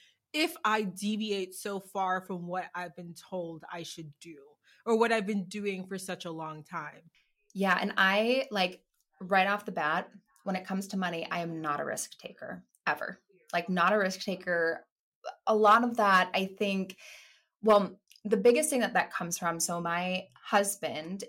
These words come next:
Speaker 2: is, he's, um, he will one day be a doctor, but we have been together for this entire, like, medical school journey. Um, he is just finishing up his residency. So for years, we were single income and dependent on me. And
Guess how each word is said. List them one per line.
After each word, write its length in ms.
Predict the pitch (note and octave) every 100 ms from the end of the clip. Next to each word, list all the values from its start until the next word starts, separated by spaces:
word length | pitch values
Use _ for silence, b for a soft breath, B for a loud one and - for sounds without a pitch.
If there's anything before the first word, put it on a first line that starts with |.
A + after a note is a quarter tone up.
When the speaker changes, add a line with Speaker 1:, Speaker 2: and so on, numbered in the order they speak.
| -
Speaker 2:
is, 440 | F3+ F3 E3 E3
he's, 480 | - F#3 E3+ - - -
um, 380 | D#3 D#3 D#3 D3+ _ _ -
he 200 | - -
will 160 | G3+ A#3
one 200 | A3 A3
day 160 | G3+ E3
be 180 | E3
a 80 | D#3+
doctor, 680 | E3 D3 E3+ - F#3+ A#3 A#3+ -
but 200 | G3+ F#3
we 100 | A#3
have 160 | C4
been 120 | B3 B3
together 380 | A#3+ F#3+ F3+
for 140 | F#3 G3
this 180 | F#3 F#3
entire, 480 | F3+ - F#3 F#3
like, 200 | F#3 E3+
medical 360 | F3 D#3+ E3 F3
school 280 | - D#3+ D#3
journey. 440 | C3+ D#2 - F#3 B B B B
Um, 380 | F#3 F3 E3+ E3+
he 260 | A3 G#3+ C#4
is 140 | F3
just 180 | G#3+ A#3+
finishing 340 | C#4 C#4 B3
up 100 | G3+
his 140 | G3 F#3
residency. 800 | E3+ E3+ E3 D#3+ - D#3+ D#3 -
So 260 | - F3+
for 560 | E3+ - F#3+ F3+ F3 D#3+ -
years, 920 | G3 F#3 G3+ G#3 E3 G2 - - - - b b
we 160 | G3+ G3+
were 120 | G3
single 320 | F#3+ F#3 E3+
income 640 | D#3+ E3 - D#3+ D#3+ D#3+ - -
and 140 | F#3
dependent 440 | F3+ F3 E3+ E3 E3
on 220 | B2 -
me. 260 | - - _ b b b b -
And 580 | G#3+ G#3 F#3+ F#3 F#3